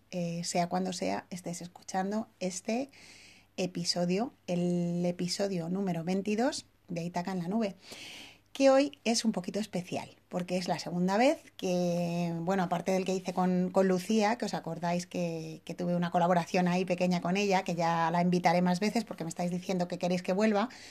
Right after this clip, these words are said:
otro que hicimos con Pilar Ruiz Costa, y hoy tengo aquí a mi vera a una persona que, que, bueno, que ha estado así a mi vera en esta salita muchas veces,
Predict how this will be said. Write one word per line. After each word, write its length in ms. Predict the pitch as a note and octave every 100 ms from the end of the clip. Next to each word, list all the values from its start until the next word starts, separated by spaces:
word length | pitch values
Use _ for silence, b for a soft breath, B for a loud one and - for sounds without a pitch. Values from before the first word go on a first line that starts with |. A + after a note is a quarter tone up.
| B B B
otro 220 | G3 F#3+
que 80 | F#3
hicimos 280 | F#3 F#3 F#3
con 120 | F3+
Pilar 240 | F3+ F3 F#3
Ruiz 200 | G3 -
Costa, 420 | B3+ - B3 D4+ B B B B B B B B _ B3
y 120 | B3
hoy 240 | D4+ F#4 -
tengo 220 | B3+ C4+
aquí 220 | C4 C#4
a 80 | A#3
mi 160 | G#3
vera 400 | G#3 A#3 A#3 - - -
a 260 | F3+ E3+ F3
una 180 | G3
persona 460 | G3+ G#3+ A3+ A3+ C4
que, 540 | G3+ F3+ E3+ E3+ E3+ F3
que, 800 | F3+ E3+ E3+ E3+ E3+ E3+ F3+ F3
bueno, 240 | F3 G#3
que 60 | -
ha 60 |
estado 180 | A3 A#3
así 180 | G#3+ -
a 20 | G3
mi 140 | F#3+
vera 180 | G3 F#3+
en 60 |
esta 180 | F#3+ F#3
salita 380 | F3+ F#3 F#3+ F3+
muchas 340 | F#3 F3+ F3+
veces, 560 | G3+ A3+ C#4+ E4+ -